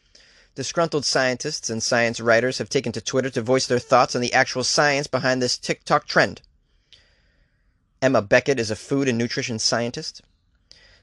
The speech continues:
"These are not taste buds," she says. "They don't activate the gustatory cortex in the brain." Ooh, the gustatory cortex. Yeah, I don't think the people dipping their testicles in soy sauce know the word gustatory cortex.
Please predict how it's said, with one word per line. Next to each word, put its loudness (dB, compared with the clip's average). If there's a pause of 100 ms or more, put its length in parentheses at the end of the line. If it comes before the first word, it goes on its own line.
"These 4
are 8
not 4
taste -6
buds," -2 (120)
she -14
says. -12 (240)
"They 6
don't 4
activate 2 (260)
the -2
gustatory -2
cortex -10
in -4
the 0
brain." 0 (240)
Ooh, 0
the 4
gustatory 2
cortex. -2
Yeah, 4
I 4
don't 0
think -4
the -6
people -2
dipping -2
their 0
testicles -4
in -8
soy 0
sauce 0 (300)
know 6
the 4
word 2
gustatory 0
cortex. -4